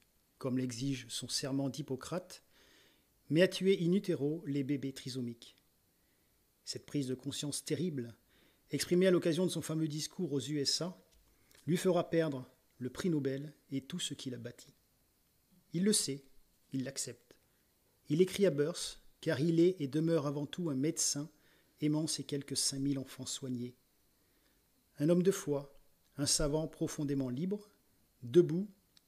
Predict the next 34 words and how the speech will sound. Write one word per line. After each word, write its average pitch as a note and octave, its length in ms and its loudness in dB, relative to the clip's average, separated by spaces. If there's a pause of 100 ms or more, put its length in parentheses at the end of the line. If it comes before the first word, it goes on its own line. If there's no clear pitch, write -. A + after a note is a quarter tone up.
(140)
et D3 60 -2
qui E3 120 0
n'a E3 120 2
pas F3 120 0
peur G3+ 300 0
face - 260 -4
à - 20 -2
ses C#3 260 -2
adversaires, C#3+ 680 -6 (680)
grâce C3+ 340 0
à - 40 -6
sa - 120 -8
profonde E3 440 -4
connaissance D3+ 500 -2
de C#3+ 80 0
la C#3 140 0
vie, C3 280 -6 (720)
mise C3+ 220 -2
au D3 40 0
service D#3+ 500 0
du C#3+ 100 -4
vrai C3 180 -2
bien C#3+ 220 -2
de C3+ 80 0
l'homme C3+ 260 -2
et C3+ 60 -2
de C3 100 -2
l'humanité. B2 640 -6 (1040)
Dès D#3+ 160 8
lors F3 240 8
commencera E3+ 460 2
après E3 200 -2
la D3 120 0
gloire, C3 520 -6